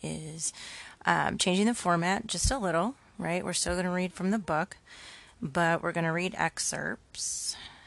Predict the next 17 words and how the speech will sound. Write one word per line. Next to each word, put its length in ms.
excerpts 760
<laughs> 1700
from 240
the 60
book, 380
you 100
know, 300
a 40
little 200
bit 180
of 140
my 140
commentary, 800
experience, 680
strength, 320
and 100
hope. 320